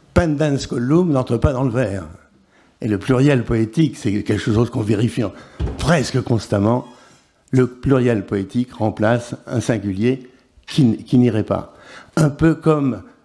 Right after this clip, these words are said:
euh, l'inversion dans la, dans la, euh, dans la poésie française, euh, euh, facilite, euh, le, euh, la rime, eh bien, est, est devenue une élégance. Au bout d'un certain temps, cet emploi du pluriel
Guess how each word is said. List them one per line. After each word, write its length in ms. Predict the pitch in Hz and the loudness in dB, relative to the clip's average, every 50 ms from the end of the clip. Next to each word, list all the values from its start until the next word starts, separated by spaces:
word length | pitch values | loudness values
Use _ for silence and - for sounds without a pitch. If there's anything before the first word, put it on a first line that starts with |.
| _ - | _ -6
euh, 120 | - - - | -2 2 4
l'inversion 720 | 139 147 151 127 143 139 - - - - 175 165 139 120 | 6 6 4 4 2 0 0 0 0 2 2 2 2 2
dans 140 | 117 123 117 | 0 0 2
la, 320 | 110 110 95 85 95 101 | 2 0 0 -2 -2 -2
dans 120 | 101 101 | -2 -2
la, 280 | 104 101 87 87 98 - - - - - - _ - | -2 -2 -2 -2 -4 -6 -8 -12 -18 -20 -16 _ -6
euh, 280 | - 110 - 95 101 104 | -4 -4 -4 -2 -2 0
dans 100 | 113 110 | 2 2
la 140 | 104 95 98 | 2 2 2
poésie 220 | 117 113 117 110 | 0 2 0 0
française, 580 | - 101 104 104 - 165 160 151 127 87 85 - - - _ _ _ - | 0 0 -2 0 2 2 2 2 2 0 -4 -12 -14 -20 _ _ _ -6
euh, 540 | - 113 101 101 104 92 65 107 98 - 87 | -4 -4 -2 -2 -2 -2 -2 -4 -4 -4 -4
euh, 20 | 92 | -6
facilite, 800 | - - - 127 - - 156 147 139 160 151 107 - - 104 92 87 98 - - _ _ _ _ - - | -4 -2 -2 0 2 2 2 4 4 4 2 2 -2 -6 -8 -8 -8 -10 -16 -20 _ _ _ _ -12 -6
euh, 420 | - 107 95 90 - 117 107 104 | -4 -2 -2 -2 0 -2 0 0
le, 400 | 104 107 107 101 98 92 87 87 - - - _ _ - - | 2 2 2 2 0 0 -2 -4 -6 -12 -20 _ _ -6 -4
euh, 880 | 85 87 95 92 92 - - - - - - - - 76 - - - 92 | -4 -2 -2 -2 -2 -2 -2 -4 -4 -4 -4 -4 -4 -4 -4 -2 -2 0
la 120 | 104 107 113 | 0 0 2
rime, 320 | 147 202 220 175 117 92 87 80 82 - _ _ _ _ _ _ _ _ _ - | 2 2 2 2 -2 -4 -6 -10 -14 -18 _ _ _ _ _ _ _ _ _ -8
eh 100 | - 110 | -4 -2
bien, 300 | 110 110 127 131 123 107 | 0 2 2 2 2 0
est, 420 | 104 98 - 107 110 110 117 135 127 | -2 -4 -4 -2 -2 0 2 0 2
est 40 | 123 | 2
devenue 320 | 127 143 120 127 147 139 | 0 0 2 4 4 4
une 80 | 131 127 | 4 2
élégance. 760 | 117 104 95 87 98 120 135 156 180 185 - - - - - - - - _ _ - | 0 -2 -2 -2 -2 0 0 0 0 -2 -6 -10 -16 -20 -20 -20 -20 -20 _ _ 0
Au 80 | 120 | 0
bout 100 | 127 131 | 2 2
d'un 120 | 120 127 120 | 2 2 0
certain 340 | - - 107 101 101 95 85 | 0 -2 -4 -4 -4 -6 -4
temps, 260 | - 127 135 147 143 - - - - | -2 -2 -2 -2 -4 -8 -20 -20 -6
cet 200 | - - 143 139 | -2 -2 0 0
emploi 220 | 131 120 - 127 107 | 0 0 2 2 0
du 140 | 110 107 | 0 -2
pluriel 640 | 98 101 87 - 95 95 104 113 120 123 131 135 120 | -4 -6 -8 -6 -4 -2 0 0 0 0 -2 -4 -6